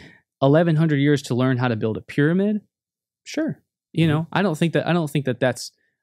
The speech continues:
Speaker 1: um, impossible, but we certainly don't know the means by which they did it.
Speaker 2: Right.
Speaker 1: Probably, I think, on purpose. So
Speaker 2: Mm-hmm.
Speaker 1: that's, that's my take on, that's my take on ancient Egypt. So I,
Speaker 2: Cool.
Speaker 1: I try to not, like, um, you know, I'm not diminishing the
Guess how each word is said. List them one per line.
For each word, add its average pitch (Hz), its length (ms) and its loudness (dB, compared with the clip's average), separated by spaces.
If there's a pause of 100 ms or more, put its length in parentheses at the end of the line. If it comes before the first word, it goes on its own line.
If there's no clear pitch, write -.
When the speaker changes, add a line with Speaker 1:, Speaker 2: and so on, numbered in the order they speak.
(160)
Speaker 1:
um, 117 420 -2 (100)
impossible, 117 840 -4 (1300)
but 131 220 2
we 117 140 -4
certainly 143 400 -6
don't 107 200 -4
know 110 140 -4
the 110 80 -4
means 113 360 -2
by - 140 -6
which 101 240 -8
they 90 100 -8
did 117 200 -2
it. 87 160 -6 (220)
Speaker 2:
Right. 85 200 -12
Speaker 1:
Probably, 117 520 0
I 120 120 -2
think, 113 240 -6
on 101 140 -10
purpose. - 520 -12 (260)
So - 100 -8
Speaker 2:
Mm-hmm. 165 60 4
Speaker 1:
that's, 196 240 0
that's 180 260 0
my 143 180 0
take 120 300 -4
on, 113 160 -6
that's 151 200 -2
my 139 120 0
take 131 180 -2
on 113 100 -2
ancient 110 280 -2
Egypt. 113 260 -2
So 143 160 2
I, 143 140 2
Speaker 2:
Cool. 139 240 -6 (180)
Speaker 1:
I 156 100 0
try 196 260 0
to 170 120 -2
not, 156 240 -2
like, 127 300 -2 (600)
um, 120 400 -2
you 147 100 -4
know, 143 80 2
I'm 143 100 2
not 170 320 -2
diminishing 131 800 0
the 110 380 0